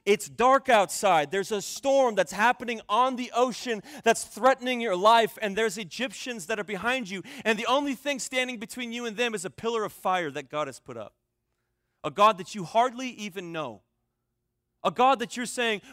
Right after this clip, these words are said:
"Why did he even bring us here in the first place? That's a cool pillar of fire, but there's darkness all around me."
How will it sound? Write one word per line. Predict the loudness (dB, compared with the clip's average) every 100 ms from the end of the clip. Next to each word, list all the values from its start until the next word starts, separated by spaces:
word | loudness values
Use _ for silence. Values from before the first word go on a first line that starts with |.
| 4
"Why | 8 8
did | 6
he | 2 2
even | 0
bring | 0 0 2
us | 0 0
here | -2 0
in |
the | -2
first | 0 0 0 0
place? | 2 2 0 -8 -14 _ _ _ 0
That's | 0 0
a |
cool | -2 2 2
pillar | 4 4 4
of | 4
fire, | 6 8 8 6
but | 2 0
there's | -4 -6
darkness | 4 6 8 4 -2 -4 -6 -12 -20 _
all | 6 8 10 8 6 -6 _ -4
around | 0 2 2 2
me." | -2 -6